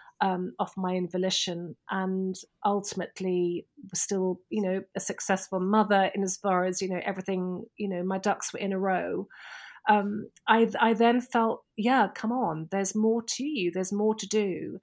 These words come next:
And I, I love business. I love the cut and thrust. I love the challenge of, of, um, of being,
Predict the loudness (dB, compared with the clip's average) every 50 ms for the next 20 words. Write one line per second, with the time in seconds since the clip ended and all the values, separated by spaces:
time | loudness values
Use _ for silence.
0 | -16 -20 -20 -8 -4 0 2 4 6 8 8 6 6 6 4 6 6 6 4 4
1 | 2 0 2 2 2 2 2 0 -2 -2 -4 -6 -4 0 2 2 4 4 2 2
2 | 0 -4 -6 -4 -4 -4 -4 -4 -6 -10 -8 -6 -2 0 0 0 0 -4 -4 -2
3 | 0 2 2 2 0 -2 -6 -6 -4 -2 -2 0 0 0 0 0 0 -2 -2 -2
4 | -2 -2 -4 _ -4 -4 -2 -4 -4 -6 -4 -2 0 0 0 -2 -4 -6 -8 -12
5 | -14 -18 -20 -20 -20 -20 -8 -4 -2 -2 0 2 4 6 6 6 4 2 0 -2